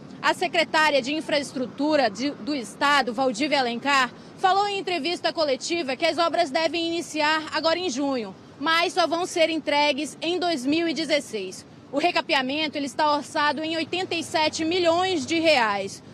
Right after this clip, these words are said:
O que os empresários e as pessoas que utilizam aqui as vias do distrito esperam é que esse reca-, recapeamento seja realmente concluído. Marcela?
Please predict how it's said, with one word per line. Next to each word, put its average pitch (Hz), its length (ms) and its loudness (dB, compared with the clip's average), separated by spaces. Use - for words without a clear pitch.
O - 80 -4
que 427 100 2
os 415 120 2
empresários 262 880 2
e 285 100 2
as 311 120 0
pessoas 330 640 2
que 285 100 -4
utilizam 269 680 -2
aqui 294 360 0
as 247 160 0
vias 302 260 0
do 262 140 -4
distrito 240 440 -6
esperam 311 600 0
é 392 100 2
que 427 80 0
esse 370 160 -2
reca-, 349 320 2
recapeamento 320 920 0
seja 269 420 0
realmente 294 680 0
concluído. 254 680 -4
Marcela? 262 600 2